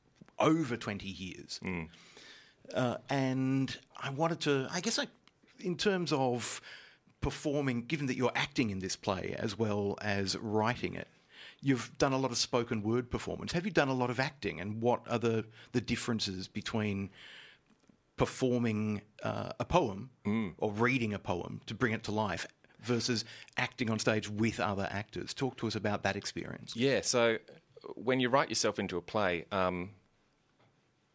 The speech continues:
Speaker 2: you've gotta be in it. So I am acting in this play, unless I'm not and I have an actor acting me. Um, and this is exactly what the play is about.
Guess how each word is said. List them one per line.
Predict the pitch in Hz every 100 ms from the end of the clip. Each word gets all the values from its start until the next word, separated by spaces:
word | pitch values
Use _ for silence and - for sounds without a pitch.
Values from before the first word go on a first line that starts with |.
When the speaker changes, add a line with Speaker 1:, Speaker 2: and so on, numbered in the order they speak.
| _ _ _ _ _
Speaker 2:
you've | 98 92 -
gotta | 120 95
be | 82 85
in | 113
it. | 101 - - _ _ _ _ - _
So | - 110 107
I | 104 110
am | 139 117
acting | 110 104 92
in | 87
this | 82
play, | - 80 73 - - _ _ - - - - - _ _ -
unless | 104 104 107 - - - - - _ _ _ _ _ - -
I'm | 92 92 87 - -
not | 104 107 78 -
and | 92 92
I |
have | 92 92
an | 92
actor | 92 - 85 80 - _ _ _ -
acting | 131 139 95
me. | 85 80 101 _ _
Um, | 98 98 101 98 -
and | 113 117
this | 147
is | 143 113
exactly | 98 117 110 107
what | 98 95 -
the | -
play | - 95 87
is | 87
about. | 82 113 90